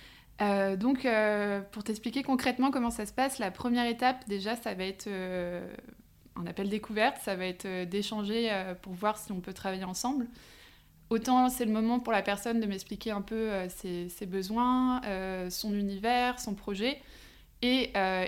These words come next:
et de voir si, euh, on fit, parce que c'est hyper important de fitter, euh,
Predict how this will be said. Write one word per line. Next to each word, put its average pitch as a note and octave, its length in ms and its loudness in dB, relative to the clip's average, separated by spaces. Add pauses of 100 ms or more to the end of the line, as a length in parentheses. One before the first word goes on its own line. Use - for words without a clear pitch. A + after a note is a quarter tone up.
et G3 80 0
de F#3 80 -4
voir A#3 220 6
si, A#3 380 0
euh, F#3 260 0
on F#3+ 80 -4
fit, D4+ 300 -4 (260)
parce G3 140 -8
que G3+ 80 -6
c'est - 240 -10
hyper G#3+ 220 -4
important G#3 380 -4
de G3+ 140 -2
fitter, A#3 640 -2
euh, F#3 200 -4